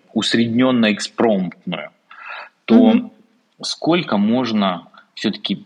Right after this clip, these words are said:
Speaker 1: передать процентов информации в таком синхронном переводе?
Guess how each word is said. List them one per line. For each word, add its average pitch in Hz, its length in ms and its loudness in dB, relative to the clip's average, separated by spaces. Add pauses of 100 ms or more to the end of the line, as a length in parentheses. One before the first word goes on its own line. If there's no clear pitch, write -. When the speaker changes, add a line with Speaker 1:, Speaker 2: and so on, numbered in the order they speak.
Speaker 1:
передать 101 1120 -2
процентов - 500 -2
информации 101 560 -2
в - 60 -8
таком 95 300 -6
синхронном 87 520 -6
переводе? 82 480 -6